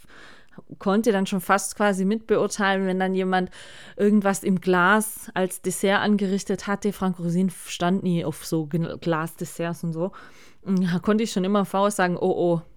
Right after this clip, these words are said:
da werdet ihr nicht mit glücklich, wenn an das ein Rosinenpunkte, da steht er gar nicht drauf und so.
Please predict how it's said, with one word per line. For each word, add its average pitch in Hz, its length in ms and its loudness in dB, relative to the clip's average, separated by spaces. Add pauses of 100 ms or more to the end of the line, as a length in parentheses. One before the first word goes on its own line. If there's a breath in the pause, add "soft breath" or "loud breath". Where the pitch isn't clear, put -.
(100)
da 180 100 2
werdet 180 300 4
ihr 180 100 4
nicht 175 220 -2
mit 175 160 -2
glücklich, 175 360 0
wenn 180 140 0
an 170 80 -2
das 170 140 0
ein 185 80 0
Rosinenpunkte, 175 920 -2
da 165 320 -2
steht 185 300 -2
er 175 80 2
gar 165 180 0
nicht 175 200 -2
drauf 170 340 -6
und 170 120 -6
so. 165 200 -6